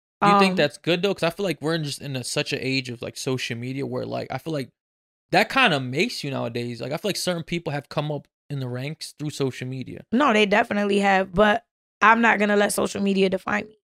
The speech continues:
Speaker 2: So
Speaker 1: Okay, that's a fact.
Speaker 2: I'm not gonna sit here and pay for likes. I'm not gonna pay for views. None, none, none of that extra shit. Like,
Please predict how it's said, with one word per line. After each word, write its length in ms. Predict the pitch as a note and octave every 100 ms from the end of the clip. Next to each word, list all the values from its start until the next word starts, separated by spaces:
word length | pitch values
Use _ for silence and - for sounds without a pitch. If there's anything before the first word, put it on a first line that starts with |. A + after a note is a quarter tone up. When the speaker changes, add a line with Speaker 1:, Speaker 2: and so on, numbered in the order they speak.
| _ _ _ _
Speaker 2:
So 180 | - A2+
Speaker 1:
Okay, 240 | G#2+ G2 G2
that's 160 | -
a 60 | -
fact. 300 | - C3 -
Speaker 2:
I'm 160 | - A3+
not 200 | A#3+ A3
gonna 180 | G#3+ G#3
sit 260 | - A3
here 280 | G#3+ G#3+ G3+
and 200 | G3 E3+
pay 220 | - G#3
for 200 | F#3 G3
likes. 340 | F#3 F#3+ F#3 F3+
I'm 160 | F#3+ G3
not 140 | F#3+
gonna 160 | F3+ F#3
pay 260 | - G3 G3
for 180 | G3
views. 640 | F3+ F3+ G3 G3 F#3+ F#3 F3+ _ _ -
None, 460 | G3 A3 A#3+ - G#3+
none, 260 | A3+ G#3+
none 160 | G#3+ A#3
of 60 | A3
that 220 | G#3 -
extra 240 | G3+ F#3
shit. 260 | G#3 - A3
Like, 300 | G3+ F#3+ F#3